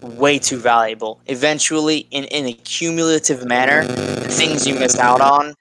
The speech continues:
way, way too valuable. So, you know, it's, it's a difficult topic because without, without having him here to kind of ask a follow-up question about it, you can't really,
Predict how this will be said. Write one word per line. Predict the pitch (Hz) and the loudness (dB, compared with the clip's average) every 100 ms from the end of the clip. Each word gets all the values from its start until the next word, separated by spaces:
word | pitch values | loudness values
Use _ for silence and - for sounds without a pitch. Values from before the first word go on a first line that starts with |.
| _ | _
way, | - 117 135 147 147 | -16 0 2 4 2
way | 127 139 135 | 2 2 2
too | 127 127 113 | -2 -8 -4
valuable. | 110 107 107 107 117 - - | -4 -4 -8 -14 -14 -14 -10
So, | - 120 113 117 _ - - _ _ _ _ _ - | -4 -2 -2 -6 _ -20 -20 _ _ _ _ _ -8
you | 120 | -2
know, | 113 110 - - _ | -2 -4 -10 -20 _
it's, | 160 156 - - | 0 2 0 0
it's | 170 | 0
a | 156 | 2
difficult | 196 185 175 165 | 0 0 0 2
topic | 160 143 139 120 | 4 4 2 -10
because | 120 139 127 117 | -4 0 0 -2
without, | 123 131 131 147 131 - 139 | -4 -4 2 4 2 -2 -4
without | 143 160 147 | 2 4 4
having | 143 139 135 | 0 -2 -6
him | 131 123 | -10 -10
here | 117 131 123 | -8 -6 -4
to | 120 113 117 _ | -6 -10 -12 _
kind | 131 123 | -8 -6
of | 117 110 _ | -8 -12 _
ask | 123 127 - | -2 -2 -4
a | |
follow-up | - 131 127 123 113 | -2 2 4 2 0
question | - 123 - 127 | 0 -2 0 -6
about | 120 117 113 | -6 -4 -4
it, | 113 - _ - - _ _ _ _ _ _ - | -4 -10 _ -20 -20 _ _ _ _ _ _ -16
you | 135 | -14
can't | - 143 139 | -4 -2 0
really, | 123 120 | 0 -2